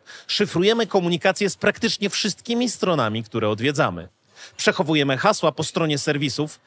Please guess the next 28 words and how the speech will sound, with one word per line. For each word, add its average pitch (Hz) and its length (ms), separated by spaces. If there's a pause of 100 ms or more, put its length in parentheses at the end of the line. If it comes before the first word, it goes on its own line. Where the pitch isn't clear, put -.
(140)
w 139 80
bazach 175 380
danych, 185 540
w - 120
porządnie 202 540
zaszyfrowany 151 640
sposób, 123 460 (240)
a - 100
przynajmniej 117 580
tak 113 140
być 113 160
powinno. 156 460 (500)
No 196 140
a 196 60
na 214 100
swoich 196 320
urządzeniach 156 640 (200)
trzymamy 226 420
je 214 120
w 170 40
menadżerach 151 500
haseł, 170 400 (220)
również 190 540
dobrze 135 300
zaszyfrowane. 131 680 (420)
Nie 185 120
ma 214 100
więc 214 300